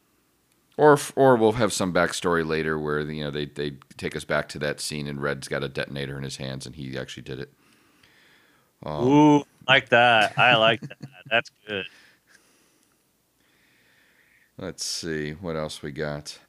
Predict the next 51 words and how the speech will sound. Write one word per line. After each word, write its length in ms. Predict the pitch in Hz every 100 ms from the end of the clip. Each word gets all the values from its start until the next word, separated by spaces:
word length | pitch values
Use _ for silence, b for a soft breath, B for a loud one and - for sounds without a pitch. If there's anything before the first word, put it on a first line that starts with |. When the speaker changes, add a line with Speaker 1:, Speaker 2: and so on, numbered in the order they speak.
| B B B
Speaker 1:
I 80 | B
had 80 | 214
this 140 | 131
weird 240 | 101 113 92
feeling 400 | - 101 92 85
too, 420 | - 92 87 78 73
um, 440 | 80 78 76 - -
midway 460 | 80 87 90 87 82
through 240 | - 87
the 140 | 76
episode 440 | 76 - - 78 71
when 180 | 71 71
Tom 340 | - 80 80
was 120 | 73
calling 440 | - - 78 76 73
Berlin, 460 | 73 71 71 69 - _ _ _ _ _ _ _ - -
and, 300 | 87 78 78
uh, 140 | 78
'cause 160 | 73 85
I'm 120 | 85
trying 220 | - 127
to 60 | 92
think 240 | - 85
of 120 | 82
what, 300 | 73 87 85 - B B
since 260 | - - 117
they've 180 | 110 95
given 260 | 107 95
us 140 | 90 -
everything 400 | 87 82 85 80
in 100 | 78
this 160 | 76 78
episode, 540 | 73 78 - 73 69 - b
and 80 | 78
I 20 |
have 120 | 78
no 240 | 80 85 85
idea 220 | 80 76
where 140 | 78
we're 120 | 76
going 280 | 69 73 71
forward 380 | 69 80 71 69
with 140 | 69
this 180 | 69 71
'cause 200 | - 69
we're 100 | 73
pretty 260 | 71 73 73
much 220 | 73 69
in 100 | 73
the 80 | 71
dark. 380 | 71 69 -